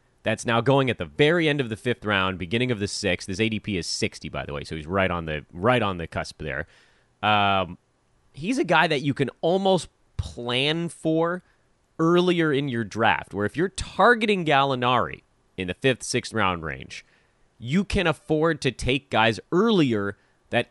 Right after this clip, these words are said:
aren't as good at scoring and free throw shooting. He is this rare guy right in the middle of drafts that can actually fix two statistical categories for you that you've left behind. He makes a lot of sense, actually, for Dan Vesper's teams, 'cause I'm always ending up with,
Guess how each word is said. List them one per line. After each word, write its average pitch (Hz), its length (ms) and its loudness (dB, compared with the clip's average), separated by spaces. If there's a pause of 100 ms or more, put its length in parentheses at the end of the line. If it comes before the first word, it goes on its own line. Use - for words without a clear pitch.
(120)
aren't 185 300 4
as 147 140 2
good 131 300 2
at 110 200 -2
scoring 120 560 0
and 101 160 -2
free 120 180 -4
throw 82 240 -6
shooting. 76 400 -8
He 165 160 0
is 175 120 4
this 131 220 -2
rare 147 640 2
guy 135 380 4
right 147 300 2
in 185 100 -4
the 147 60 0
middle 151 340 2
of 120 120 -2
drafts 98 580 2 (340)
that 117 160 0
can 127 120 -2
actually 117 380 -2 (260)
fix - 460 0 (420)
two 190 360 2
statistical 139 640 -2
categories 95 680 0
for 90 240 -4
you 73 140 -8
that 92 160 -2
you've 98 180 -4
left 104 180 0
behind. 92 320 -2 (200)
He 165 120 0
makes 165 280 4
a 190 40 0
lot 147 160 6
of 120 60 -4
sense, 131 220 0
actually, 104 280 0
for 107 180 -6
Dan 104 320 0
Vesper's 120 400 0
teams, 92 260 -6
'cause 104 140 0
I'm 110 200 4
always 110 280 4
ending 101 220 -4
up 98 160 -2
with, 101 220 -2